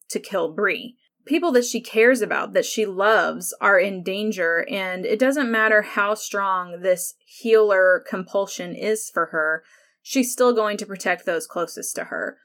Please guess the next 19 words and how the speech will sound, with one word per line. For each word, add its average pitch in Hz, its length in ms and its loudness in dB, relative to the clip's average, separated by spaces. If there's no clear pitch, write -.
I 226 80 0
think 269 180 2
it's 247 140 -2
a 220 40 2
great 226 380 2
arc 226 320 0
over 196 180 0
the 196 80 -4
course 208 340 -2
of 185 100 -8
the 185 80 -8
season 247 440 -2
for 185 160 -8
her, 175 240 -2
because 190 520 -4
when 196 160 -8
we 190 100 -8
see 240 280 -4
her 208 280 -4